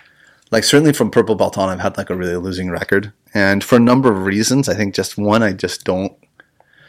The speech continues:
train that hard for competition. I just don't give a fuck, man. Like, I don't know. I keep toying with the idea of taking an M M A fight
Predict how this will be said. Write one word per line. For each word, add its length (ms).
train 340
that 140
hard 180
for 100
competition. 520
I 20
just 180
don't 200
give 160
a 60
fuck, 280
man. 240
Like, 240
I 80
don't 120
know. 180
I 80
keep 200
toying 180
with 100
the 60
idea 120
of 60
taking 240
an 160
M 160
M 100
A 100
fight 280